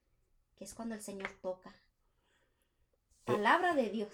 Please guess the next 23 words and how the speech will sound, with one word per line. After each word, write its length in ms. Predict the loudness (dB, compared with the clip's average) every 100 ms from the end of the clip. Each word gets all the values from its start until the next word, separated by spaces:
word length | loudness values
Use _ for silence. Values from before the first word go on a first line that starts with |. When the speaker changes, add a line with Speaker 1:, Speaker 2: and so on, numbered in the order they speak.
| -8
Speaker 1:
<laughs> 720 | -10 -8 -10 -10 -12 -10 2
Speaker 2:
eh, 160 | 2 4
es, 240 | 0 0 -4
es 140 | 0
que 180 | 4 4
recordemos, 560 | 4 4 6 6 4
mira, 260 | 0 0 0
como 300 | -2 -2 -4
eso 180 | -4 -4
que 120 | -4
tú 100 | -4
estás 220 | -2 0
mencionando, 600 | 0 -2 0 0 -2 -4 -6 -20 _ _ _ _ _ _ _ _
cómo 280 | 2 6 6
muchas 420 | 4 2 2 6
veces 340 | 8 6 2 0
por 220 | 2 4
medio 260 | 4 4
del 200 | 4 2 0
testimonio 580 | -2 0 -2 0 -2
se 160 | -4 -6
predica 540 | -2 -2 -2 -6 -8
tanto. 520 | -6 -8 -8 -14 -18